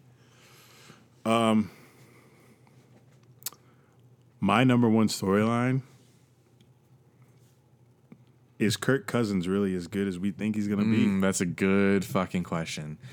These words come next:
Speaker 2: Is he gonna be better than Case Keenum?
Speaker 1: Case Keenum? Come on.
Speaker 2: Like, Case Keenum,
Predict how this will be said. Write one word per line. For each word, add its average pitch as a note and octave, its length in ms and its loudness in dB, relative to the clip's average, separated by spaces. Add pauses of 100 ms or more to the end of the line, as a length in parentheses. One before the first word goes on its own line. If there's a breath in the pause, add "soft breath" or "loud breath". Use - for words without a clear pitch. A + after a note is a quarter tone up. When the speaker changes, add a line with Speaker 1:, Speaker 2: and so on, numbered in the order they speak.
(140 loud breath)
Speaker 2:
Is F#2+ 160 -4
he A2 120 2
gonna A#2+ 140 2
be A2+ 60 4
better A2 420 2
than G#2 340 2
Case A2+ 320 0
Keenum? B2 320 2
Speaker 1:
Case A#2 320 2
Keenum? A#2 440 2 (420)
Come B2+ 160 2
on. D#2+ 280 -4
Speaker 2:
Like, A#2 340 0 (220)
Case D#3 240 2
Keenum, F#3 540 2